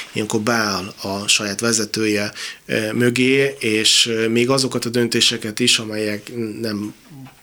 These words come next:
feltétlenül szimpatikusak mindenkinek, ezeket a döntéseket is lenyeli annak érdekében, hogy egyébként, ö, megvédjék magukat a külső agresszióval szemben. Ö, Ukrajnában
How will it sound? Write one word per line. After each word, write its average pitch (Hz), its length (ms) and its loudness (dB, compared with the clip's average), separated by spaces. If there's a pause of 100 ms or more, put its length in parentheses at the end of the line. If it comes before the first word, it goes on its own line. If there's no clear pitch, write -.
(120)
feltétlenül 104 320 -2
szimpatikusak 104 680 -2
mindenkinek, 123 560 2
ezeket 107 280 -4
a 104 40 -2
döntéseket 104 640 -2
is - 120 2
lenyeli 104 380 -2
annak 107 320 -4
érdekében, 113 640 -2 (420)
hogy 117 180 0
egyébként, 110 680 -2
ö, 110 220 2
megvédjék 98 580 -2
magukat 104 460 -4
a 107 40 -4
külső 110 320 2
agresszióval 110 680 0
szemben. 120 520 2 (440)
Ö, 117 360 2
Ukrajnában 143 880 2